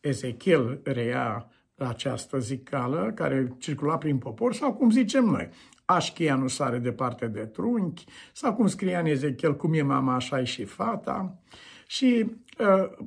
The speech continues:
astfel de proverbe care, uh, pun, uh, o cruce în spatele unui,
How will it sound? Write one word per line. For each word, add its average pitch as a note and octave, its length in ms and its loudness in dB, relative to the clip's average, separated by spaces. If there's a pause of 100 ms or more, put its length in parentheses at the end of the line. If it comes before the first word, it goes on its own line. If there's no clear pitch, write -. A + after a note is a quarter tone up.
astfel A3 480 2
de G3+ 400 2
proverbe C#3+ 560 4
care, D#3 540 -2 (400)
uh, D#3 120 0 (260)
pun, G#3+ 360 8
uh, D#3+ 500 2
o D#3+ 180 2
cruce D3 880 2
în E3 160 -2
spatele D3 840 0
unui, C#3 540 0